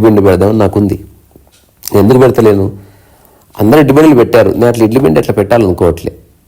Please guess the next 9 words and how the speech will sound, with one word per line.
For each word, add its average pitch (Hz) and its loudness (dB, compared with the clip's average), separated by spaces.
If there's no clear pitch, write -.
నా 110 -2
మైండ్లో 139 4
ఏదో 117 4
ఉంది, 120 2
అది 107 0
ఇంకా 117 -2
నాకు - -4
షేప్ 147 2
వస్తే 185 -4